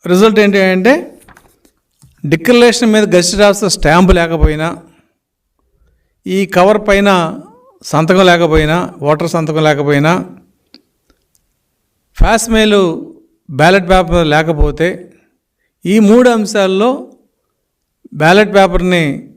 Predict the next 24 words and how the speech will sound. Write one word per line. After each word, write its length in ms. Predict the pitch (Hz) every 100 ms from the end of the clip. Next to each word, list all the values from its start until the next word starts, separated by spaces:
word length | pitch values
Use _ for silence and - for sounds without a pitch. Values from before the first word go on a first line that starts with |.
| _ -
రిజెక్ట్ 360 | 147 175 180
చేయకూడదు. 720 | 165 160 156 160 233 254 - _ _ _ _ _ _ _ _
ఇవి 280 | 175 202 214
ఇది 200 | 202 220
మీరు 260 | 202 190 175
ఫాలో 340 | 175 180 214
అయ్యి 480 | 196 190 254 - - _ _ _ _ _
దాని 220 | 151 185 180
ప్రకారం 680 | 180 180 196 196 147 196 - _ _ _ 156
దాన్ని 340 | 156 160 143
వ్యాలిడ్ 480 | 127 147 175 170 160
చేయాలి. 520 | 156 151 170 277 - _ -
In 120 | 208
case 300 | 202 226 202 - - _ _ _ _ _ _ _ _ _ _ 160
బ్యాలెట్ 280 | 175 202 190
పేపర్ 260 | 196 190 190 180 170 196 254 277
అకౌంట్‌లో 320 | 160 175 196 185
టాలీ 320 | 170 185 185
కాకపోతే 840 | 170 170 160 165 165 269 311 - _ _ _ _ _ -
ఆ 20 |
బ్యాలెట్ 280 | 180 196 202
పేపర్ 180 | 208 208
రిజెక్ట్ 320 | 190 208 196
చేయమన్నాడు. 460 | 190 175 151 87